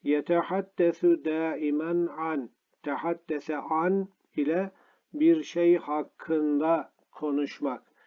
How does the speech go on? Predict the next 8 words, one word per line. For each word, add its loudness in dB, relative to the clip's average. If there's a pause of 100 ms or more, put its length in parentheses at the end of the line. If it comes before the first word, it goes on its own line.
(400)
Yetehaddesu 2
daimen, 2
devamlı 0
olarak -2
konuşur -2
ya -4
da -4
konuşuyor. 0